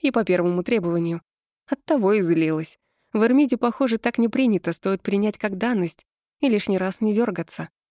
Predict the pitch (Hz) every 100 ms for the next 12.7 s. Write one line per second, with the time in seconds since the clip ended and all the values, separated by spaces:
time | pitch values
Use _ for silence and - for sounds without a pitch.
0 | _ _ _ _ _ 180 175 175 175 -
1 | _ _ _ _ _ _ _ - 220 233
2 | 190 - 175 - 175 - 180 180 180 208
3 | 190 180 - _ _ - 233 233 233 240
4 | 202 190 185 190 185 247 226 190 180 202
5 | 208 - 262 226 190 180 175 _ _ 262
6 | 240 233 - 262 185 175 170 175 165 175
7 | 170 170 _ _ 190 190 214 220 190 -
8 | 202 - 247 220 170 - _ _ _ _
9 | _ _ _ - 208 220 202 190 180 180
10 | 175 180 180 185 185 185 - _ _ _
11 | _ 233 226 220 214 254 220 202 185 190
12 | 196 190 185 185 240 214